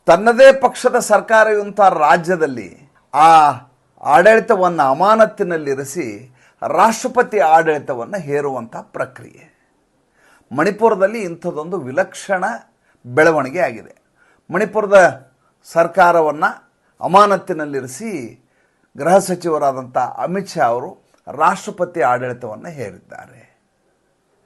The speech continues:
ಎಂಥ ವಿಚಿತ್ರ ಸಂಗತಿ ನೋಡಿ. ಫೆಬ್ರವರಿ ಒಂಬತ್ತನೇ ತಾರೀಕಲ್ಲಿ ಮುಖ್ಯಮಂತ್ರಿ ಬೀರೇನ್ ಸಿಂಗ್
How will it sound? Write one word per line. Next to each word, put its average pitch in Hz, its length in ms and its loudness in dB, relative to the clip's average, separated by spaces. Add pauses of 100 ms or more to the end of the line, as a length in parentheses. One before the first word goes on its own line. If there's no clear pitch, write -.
(400)
ಎಂಥ 196 280 -6
ವಿಚಿತ್ರ 170 440 -10
ಸಂಗತಿ 131 420 -12
ನೋಡಿ. - 360 -20 (440)
ಫೆಬ್ರವರಿ 220 420 2
ಒಂಬತ್ತನೇ 196 480 0
ತಾರೀಕಲ್ಲಿ 175 520 -2
ಮುಖ್ಯಮಂತ್ರಿ 160 560 -10
ಬೀರೇನ್ 143 400 -6
ಸಿಂಗ್ 147 320 -14